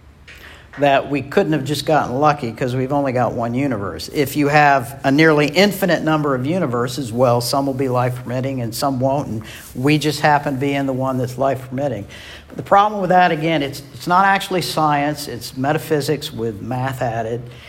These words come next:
and it doesn't actually avoid the problem because, after all, who designed the multiverse? Ultimately, where did the multiverse come from? And who put in those parameters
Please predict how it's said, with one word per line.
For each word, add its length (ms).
and 160
it 220
doesn't 560
actually 720
avoid 920
the 60
problem 720
because, 420
after 400
all, 80
who 240
designed 800
the 80
multiverse? 720
Ultimately, 920
where 420
did 220
the 80
multiverse 760
come 300
from? 560
And 160
who 200
put 260
in 200
those 280
parameters 800